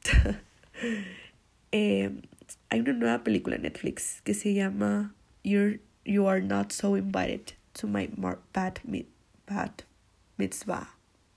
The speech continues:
que es producida por Adam Sandler, obviamente él actúa. Y lo curioso de este chisme es que las hijas de Adam Sandler actúan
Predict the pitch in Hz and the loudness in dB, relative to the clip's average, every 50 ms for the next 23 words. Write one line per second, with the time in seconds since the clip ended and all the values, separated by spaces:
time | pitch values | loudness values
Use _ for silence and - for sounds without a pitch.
0 | - _ _ _ _ - - - - - - - - - - _ _ - - 240 | -20 _ _ _ _ -20 -18 -18 -18 -18 -18 -18 -20 -20 -20 _ _ -4 2 4
1 | 220 208 202 202 202 202 202 214 - - - - - - 202 196 196 - - 202 | 4 6 6 4 4 4 2 2 0 -4 -8 -6 0 2 2 2 2 2 2 2
2 | 202 196 202 196 196 - 202 196 196 196 208 202 196 202 196 202 196 202 202 208 | 2 4 2 0 2 4 2 4 4 2 0 -2 -2 -2 -2 0 0 0 0 -2
3 | 233 - - 190 190 196 196 196 196 190 196 214 208 202 - - - - 185 - | -4 -6 -4 -2 0 2 2 2 0 0 -2 -4 -4 -4 -4 -4 -2 -2 -2 -2
4 | 185 185 - - 233 240 233 - 233 269 - - - - - - - - - - | -4 -4 -2 0 2 4 4 4 2 0 -4 -12 -18 -20 -20 -20 -20 -20 -20 -20
5 | - - _ _ _ _ - 240 233 233 233 226 - 233 226 233 269 294 - - | -20 -20 _ _ _ _ -4 0 4 4 4 4 4 2 4 4 4 4 4 4
6 | 190 - 247 254 - - - - 220 - 220 220 - 233 226 226 - - - - | 4 4 4 0 -4 -4 -2 -2 -2 -2 -4 -4 -2 -2 -2 -4 -6 -8 -10 -10
7 | 226 - _ _ - 220 - - 220 214 208 202 - - - 254 - - - 226 | -12 -14 _ _ -6 -6 -2 0 2 2 2 0 -2 -4 -6 -6 -4 -2 -2 -2
8 | - 214 - - - 220 - - 226 220 - - 220 226 233 - - - - - | -2 -2 -4 -4 -4 -4 -4 -4 -6 -6 -4 -4 -4 -4 -4 -6 -6 -8 -10 -8
9 | - 202 - _ _ - - 269 262 - - - | -10 -10 -10 _ _ -6 -4 -2 -2 -2 -4 -6